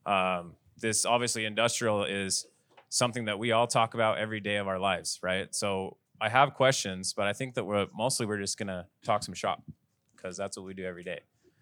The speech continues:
Um, and try to figure out, really, where is industrial going in Utah,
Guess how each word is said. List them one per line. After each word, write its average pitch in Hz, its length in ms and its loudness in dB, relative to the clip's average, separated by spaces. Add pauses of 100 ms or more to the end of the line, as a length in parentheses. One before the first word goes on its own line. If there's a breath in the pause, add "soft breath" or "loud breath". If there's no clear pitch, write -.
(200)
Um, 95 240 4
and 92 80 -6
try 117 140 6
to 113 80 4
figure 107 260 0
out, 101 320 4 (560)
really, 127 280 6
where 123 280 8
is 135 100 4
industrial 127 400 2
going 110 220 0
in 95 100 -4
Utah, 95 300 -6